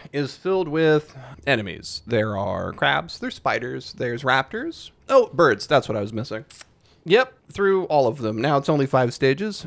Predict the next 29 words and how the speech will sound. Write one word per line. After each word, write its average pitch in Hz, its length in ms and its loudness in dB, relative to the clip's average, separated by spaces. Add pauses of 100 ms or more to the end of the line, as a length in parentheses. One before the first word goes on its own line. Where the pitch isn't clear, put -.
(120)
All 294 160 6
you 254 140 0
have 240 400 0
to 214 80 -12
do 175 460 -4 (140)
is 135 140 -12
make 196 220 -4
it 120 60 -12
to 165 60 -10
the 147 120 -6
end 165 140 -4
to 175 40 -12
find 185 240 -4
the 202 60 -10
boss. 190 480 -10 (220)
However, 226 520 4 (140)
there 196 360 4
are 262 420 4 (420)
routes 170 360 -2
that 208 100 -8
you 214 100 -4
can 220 120 -6
go 180 240 6 (160)
through 202 160 -4
the 214 80 -2
maps 127 440 -6
that 135 180 -2
take 208 300 -2
you 147 200 -6